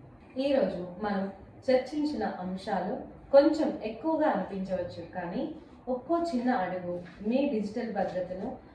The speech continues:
మెరుగుపరుస్తుంది. వెంటనే మీ స్మార్ట్ టీవీ మరియు ఫ్రిడ్జ్లోని డిఫాల్ట్ పాస్‌వర్డ్లను మార్చండి. మీ రూటర్ సాఫ్ట్‌వేర్ తాజాగా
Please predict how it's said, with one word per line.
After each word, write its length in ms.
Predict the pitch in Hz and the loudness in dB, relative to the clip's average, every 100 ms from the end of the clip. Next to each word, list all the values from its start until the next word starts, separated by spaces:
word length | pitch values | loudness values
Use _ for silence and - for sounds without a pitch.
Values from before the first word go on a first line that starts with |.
| - | -12
మెరుగుపరుస్తుంది. 840 | 196 208 233 220 175 170 175 175 165 - - - - | -4 -2 -2 -2 -4 -4 -10 -10 -10 -12 -20 -20 -2
వెంటనే 480 | 214 254 285 233 214 208 - 196 | 2 2 2 2 0 -4 -6 -4
మీ 120 | 214 220 | -2 -2
స్మార్ట్ 520 | - 208 202 190 196 190 | -4 -6 -2 -2 -2 -8
టీవీ 300 | 185 180 175 - 180 | -10 -10 -14 -16 -12
మరియు 320 | 175 175 180 185 - - - | -8 -8 -8 -10 -14 -20 -10
ఫ్రిడ్జ్లోని 640 | 226 220 247 240 220 208 208 - - - 180 | -6 0 0 0 0 -2 -6 -12 -18 -18 -10
డిఫాల్ట్ 600 | 214 254 294 240 214 208 208 | -2 -2 0 2 4 2 0
పాస్‌వర్డ్లను 680 | 185 180 - 190 180 180 185 - 180 | 0 0 -2 -4 -4 -4 -6 -8 -6
మార్చండి. 540 | 175 175 - 185 180 170 - - - 196 | -6 -8 -8 -8 -8 -10 -14 -18 -16 -4
మీ 140 | 220 226 | 0 2
రూటర్ 460 | 233 247 247 240 - | 2 2 2 2 -2
సాఫ్ట్‌వేర్ 600 | 220 214 208 220 226 226 - | 0 0 0 -4 -6 -6 -2
తాజాగా 480 | 185 185 214 220 | 0 2 0 0